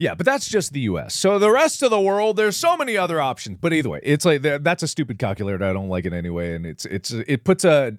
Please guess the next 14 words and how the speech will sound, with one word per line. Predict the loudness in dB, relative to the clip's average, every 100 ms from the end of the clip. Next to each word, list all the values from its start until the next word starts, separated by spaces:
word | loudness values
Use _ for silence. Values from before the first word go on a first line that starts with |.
| -6
it | -6 -4
puts | -8 -6
this | -4 -2
negative | -2 -2 -2
bias | -2 0 -2 -2
on, | -4
like, | -4 -4
people's | -6 -4 -6
expectations | -6 -10 -6 -6 -6 -10
when | -10 -10
it's | -8
really | -4 -4 -4
just, | -4
like, | -6 -8